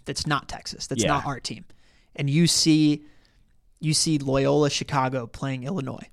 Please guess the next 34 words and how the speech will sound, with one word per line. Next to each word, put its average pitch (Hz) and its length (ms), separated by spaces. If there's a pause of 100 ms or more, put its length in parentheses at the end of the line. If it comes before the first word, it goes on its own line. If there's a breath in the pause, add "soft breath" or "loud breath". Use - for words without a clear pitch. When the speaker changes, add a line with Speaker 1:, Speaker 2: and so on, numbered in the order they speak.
(220)
Speaker 1:
Who - 140
do 254 60
you 277 120
immediately 196 540
wanna 139 180
pick? - 380 (300)
Speaker 2:
Oh, 120 160
yeah. 92 360
Speaker 1:
You 147 120
wanna 196 180
pick - 260
Loyola 151 300
Chicago 160 540
'cause 147 240
it's - 140
the - 200
in-state 165 480
rivalry. 147 720
Speaker 2:
You 143 340
know 151 360
it's 135 120
gonna 123 200
at 104 160
least 107 440
be 101 200
a 87 80 (140)
good 92 280
game. 85 300
Speaker 1:
Yeah. 214 300 (240)
Speaker 2:
The 120 60
game's 127 320
gonna 107 180
be 87 100
close. - 580